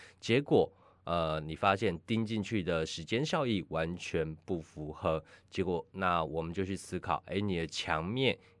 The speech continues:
有多软？那你是否可以用身边的，比如说酒瓶啊，或是钥匙啊，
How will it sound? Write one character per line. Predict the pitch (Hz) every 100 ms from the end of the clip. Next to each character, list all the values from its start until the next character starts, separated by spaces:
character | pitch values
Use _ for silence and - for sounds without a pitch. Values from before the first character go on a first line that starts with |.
| -
有 | 87 71 - -
多 | 175 202 196 107
软？ | 95 76 - - _ _ _
那 | - 92 82
你 | 87
是 | 87 - 127
否 | 104 85
可 | 98 90
以 |
用 | 98 95 90 82
身 | 82 101 95
边 | 95 95
的， | 87
比 | 76
如 | 80
说 | 95
酒 | 90 87 76
瓶 | - 82 87 90
啊， | 95 95 98 92
或 | 92 85
是 | 76
钥 | 80 160 196
匙 | - - 82 78
啊， | 80 87 90